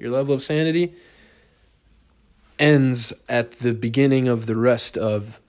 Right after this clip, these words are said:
reality. So then the question is, how do we get back to, quote unquote, how would we get to whatever a base reality might be?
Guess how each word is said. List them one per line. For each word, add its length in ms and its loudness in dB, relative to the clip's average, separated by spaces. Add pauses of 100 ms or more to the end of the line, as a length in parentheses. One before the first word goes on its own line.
(440)
reality. 600 -4 (4000)
So 140 -4
then 60 2
the 80 2
question 340 0
is, 140 0
how 180 2
do 80 4
we 160 -4
get 480 -4
back 420 -4
to, 560 -6 (240)
quote 220 0
unquote, 300 -4
how 100 2
would 180 -2
we 100 -4
get 220 -2
to 120 -8
whatever 320 -2
a 80 -4
base 360 -8
reality 460 -10
might 400 -12
be? 300 -8